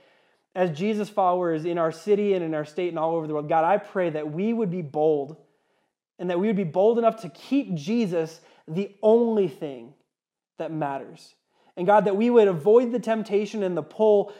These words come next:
to bring in rules and to bring in a religious show. God, that we would keep the main thing the main thing,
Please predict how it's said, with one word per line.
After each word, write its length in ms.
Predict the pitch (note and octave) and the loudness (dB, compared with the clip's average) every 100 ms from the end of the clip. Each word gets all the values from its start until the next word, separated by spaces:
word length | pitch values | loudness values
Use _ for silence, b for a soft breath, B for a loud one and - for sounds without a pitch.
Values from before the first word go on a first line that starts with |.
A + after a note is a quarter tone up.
| B - | B -2
to 120 | G#3 | -2
bring 320 | E3+ G3 A3+ | 2 2 4
in 240 | A3+ G#3 E3+ | 2 2 2
rules 380 | G#3+ G#3 G3+ | 6 8 8
and 100 | F#3+ | 4
to 80 | F#3 | -4
bring 240 | F3 F#3+ A3 | 0 2 2
in 80 | |
a 80 | G#3+ | 0
religious 480 | G3+ G3 G3+ F3+ F3+ | 0 2 2 0 -4
show. 300 | - F3 E3 | -4 -2 0
God, 220 | E3+ F3 | 0 0
that 120 | E3+ | 0
we 220 | E3 G3+ B3+ | -2 -2 0
would 180 | A#3+ | -2
keep 220 | - A3 F#3+ | -4 -8 -6
the 80 | |
main 400 | F3 F3 F#3+ G#3 | -6 -4 -2 -4
thing 320 | G3 G3+ F#3+ D#3 | -4 -4 -4 -6
the 80 | |
main 420 | D#3 D#3+ F3 F#3 F3 | -6 -4 -4 -4 -6
thing, 280 | F3+ F3 | -8 -8